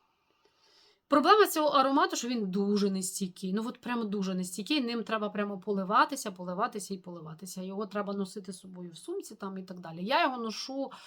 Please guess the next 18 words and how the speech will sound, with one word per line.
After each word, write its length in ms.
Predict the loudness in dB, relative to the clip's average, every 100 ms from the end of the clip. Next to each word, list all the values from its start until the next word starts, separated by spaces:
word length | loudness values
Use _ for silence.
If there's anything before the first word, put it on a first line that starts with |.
| -20 -20 -6
вдома. 600 | -2 0 4 4 6 4
Я 160 | 4
ненавиджу 520 | 2 4 4 2 -2 -2
носити 300 | -4 -6 -8
ось 140 | -6
такі 240 | -6 -6
бідони 600 | -2 -2 -2 0 0 0
з 80 | 0
собою 340 | -4 -6 -6 -8
в 80 |
сумці. 520 | -10 -12 -12 -12 -14 -8
Да? 300 | -2 -2 -2
Це 160 | -6
потрібно 380 | -10 -10 -6 -4
відпшикувати 760 | -4 -6 -10 -8 -6 -8 -8 -10
десь 280 | -8 -10
собі 260 | -10 -10 -12
в... 220 | -12 -16